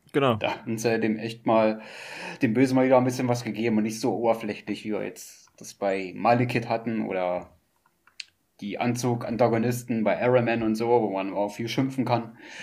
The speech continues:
Speaker 2: Aber ja, da haben sie es echt gut rausgearbeitet, ne? Und wie gesagt, das Wesen war ja dann intelligent, ne? Oder hat eine Intelligenz dann entwickelt.
Speaker 1: Genau.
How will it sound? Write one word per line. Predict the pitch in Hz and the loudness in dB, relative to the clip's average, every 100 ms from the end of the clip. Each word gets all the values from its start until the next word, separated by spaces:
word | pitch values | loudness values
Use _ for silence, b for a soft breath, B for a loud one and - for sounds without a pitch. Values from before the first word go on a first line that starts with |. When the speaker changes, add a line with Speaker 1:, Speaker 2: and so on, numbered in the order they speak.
| B B B B B B B B - | B B B B B B B B -4
Speaker 2:
Aber | 113 107 104 101 98 | 2 4 6 4 2
ja, | 101 82 - | -4 -8 -10
da | - | -12
haben | 110 | -12
sie | 123 | -12
es | - | -14
echt | - - - - _ - | -18 -20 -20 -20 _ -8
gut | 208 - | -6 -4
rausgearbeitet, | 196 - - 98 98 - | -6 -2 -2 0 -2 -4
ne? | 101 151 | -4 -4
Und | 113 - - | -4 -8 -8
wie | 98 | -6
gesagt, | 101 107 110 - - | 0 0 -2 -10 -12
das | - - | -10 -8
Wesen | 95 95 95 | -8 -6 -2
war | 95 | 0
ja | |
dann | 101 101 | 2 0
intelligent, | 92 107 - 104 101 120 135 | -2 -4 -4 -4 0 0 0
ne? | 113 131 | 0 0
Oder | 104 | 0
hat | 104 104 | -2 -4
eine | 98 | -6
Intelligenz | 98 101 92 90 98 95 | -6 -10 -12 -10 -10 -8
dann | - 95 95 98 | -6 -6 -8 -12
entwickelt. | 95 117 143 135 - | -8 0 2 2 -2
Speaker 1:
Genau. | - 110 104 131 | -2 0 2 0